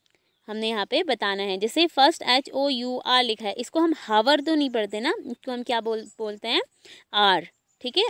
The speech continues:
आर बोलते हैं। तो इसका एच क्या हो जाता है? साइलेंट हो जाता है। Now नेक्स्ट है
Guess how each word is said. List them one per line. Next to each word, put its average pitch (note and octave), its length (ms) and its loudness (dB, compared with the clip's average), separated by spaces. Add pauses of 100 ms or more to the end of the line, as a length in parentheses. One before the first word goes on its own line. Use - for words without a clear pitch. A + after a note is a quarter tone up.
(140)
आर A3+ 280 4
बोलते F#3 360 -4
हैं। F#3 100 -10 (340)
तो - 60 -10
इसका - 440 0
एच A#3+ 120 -2
क्या C4+ 160 -4
हो B3+ 100 -2
जाता A#3+ 340 -4
है? F#4 100 0
साइलेंट G#3 540 0
हो G3 100 0
जाता F#3 320 -4
है। F#3 160 -6
Now G3+ 200 -4
नेक्स्ट G#3+ 380 -2
है D4+ 160 0